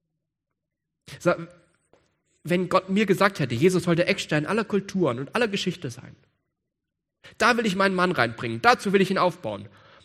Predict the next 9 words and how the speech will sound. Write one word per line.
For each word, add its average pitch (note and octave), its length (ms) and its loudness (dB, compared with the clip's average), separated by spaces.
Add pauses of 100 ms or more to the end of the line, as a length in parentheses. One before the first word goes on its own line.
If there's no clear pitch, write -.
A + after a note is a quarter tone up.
(140)
dann C#3 120 -6
hätte E3+ 180 0
ich D#3 100 -6
ihn D3+ 120 0
nicht D#3 200 -4
ausgerechnet C3 600 -6
in A#2 100 -12
einem G2+ 220 -12
Kaff, - 340 -12